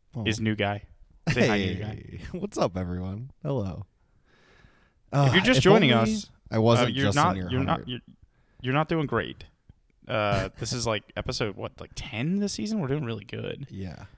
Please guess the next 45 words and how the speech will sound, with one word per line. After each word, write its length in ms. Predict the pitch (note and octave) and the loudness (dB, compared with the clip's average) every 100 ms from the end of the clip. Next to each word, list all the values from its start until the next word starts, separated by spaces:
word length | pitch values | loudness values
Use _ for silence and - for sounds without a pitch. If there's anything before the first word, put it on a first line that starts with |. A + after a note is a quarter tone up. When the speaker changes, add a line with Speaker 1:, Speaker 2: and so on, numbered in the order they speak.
| _ - | _ -6
Speaker 2:
Um, 580 | A#2 G#2 G2+ F#2 G2+ - | -4 -4 -6 -10 -10 -2
but 80 | B2 | 2
Speaker 1:
Good 60 | |
Speaker 2:
we're 100 | D#3 G3 | 4 6
a 20 | |
Speaker 1:
job, 160 | D3 C#3 | 4 4
us. 100 | - | 0
Speaker 2:
motorsports 240 | C3+ C3 | -2 0
podcast, 680 | B2+ A#2 B2+ B2+ D3 - - - _ _ _ _ _ - | 0 0 0 -2 -2 -6 -14 -20 _ _ _ _ _ -6
mostly 260 | A#2+ - | -4 -4
covering 320 | C#3+ C#3+ C#3 C3 | -2 -2 0 -2
nascar, 560 | A2 A#2 - C3+ D3+ | -2 -4 -2 -2 0
but 140 | D3+ G#2+ | -2 -4
we're, 160 | G#2+ | -6
we, 220 | G#2+ A2 | -6 -8
we're 220 | A2 B2+ A#2+ | -8 -8 -4
gonna 160 | C#3 | -4
talk 140 | D3+ D3+ | 0 2
a 40 | |
little 120 | C3+ C3 | 2 0
Formula 420 | C3+ B2+ C3 B2+ | 0 0 2 0
E 260 | A2+ A2+ | -2 -4
today, 460 | A#2+ B2+ C3+ C#3+ D#3+ - _ - | -2 -2 0 0 -4 -10 _ -10
talk 120 | D3+ | -2
a 20 | F3 | 2
little 200 | E3+ G#2+ | 2 0
arca, 480 | G2+ B2 D3+ E3 F3+ - | 0 0 0 0 -2 -8
which 100 | C3+ | -8
I 60 | |
guess 200 | A2 G#2 | -6 -6
is 140 | A2+ G#2+ | -8 -8
a 20 | |
nascar 360 | G#2 G2+ - A2 | -8 -8 -10 -10
series, 420 | G#2+ G2 G2+ A#2 | -8 -8 -8 -10
but, 240 | - A2 - - - _ - | -8 -10 -12 -20 -20 _ 0
uh, 500 | A2+ A2+ A2+ A2 A2 - | 4 4 4 2 -2 0
talk 200 | C3+ - | 0 0
Formula 380 | C#3+ C3+ B2+ | 0 2 0
One. 520 | A2+ A2 G#2 A#2 D#3 D#3+ | -2 -4 -4 -2 -4 -6
We 100 | A2+ | -4
got 260 | A2+ G#2 - | -2 -2 -6
some 160 | G#2+ | -8
upcoming 400 | G2+ - A2+ A2 | -8 -6 -6 -6
Formula 380 | A2 A#2 A#2 A#2+ | -6 -6 -6 -6
One 320 | B2+ C3 F3 | -4 -4 -6